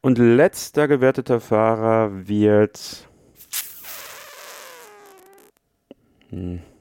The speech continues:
ja komm, sicherer Punkt wäre gut, ne? Guan Yu Zhou. <laughs> Glaube ich auch. So, also, wir wünschen euch eine schöne Woche,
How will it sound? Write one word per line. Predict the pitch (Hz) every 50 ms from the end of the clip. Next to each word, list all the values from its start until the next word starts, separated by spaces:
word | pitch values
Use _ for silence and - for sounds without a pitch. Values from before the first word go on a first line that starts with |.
| _ _ _ -
ja | - 90 85
komm, | - - 87 85 85 87
sicherer | - 95 - - 90 85
Punkt | - - 95 95 90 -
wäre | 87 87
gut, | 98 92 90 -
ne? | 87 95 101
Guan | - 95 95
Yu | 95 95
Zhou. | 90 - 85 85 82 - - _ _ _ _ _ _ _ _ _ _ _ _ _ _ _ _ _ _ _ - - - - - - - - - - - -
<laughs> | 156 - - 170 123 -
Glaube | 165 87 82 90 95
ich | 90 - -
auch. | 76 71 65 - - - - - - - - - _
So, | - 104 104 151 175 - -
also, | - - 117 117 98 82 76 87
wir | 104 113 107 101 113 139 160 170 180 180 - -
wünschen | - 107 135 160 170 - - 104
euch | - - 85 78 - -
eine | 107 123
schöne | 120 - - - 180 196 175 139
Woche, | 123 113 - 104 113 139 160 -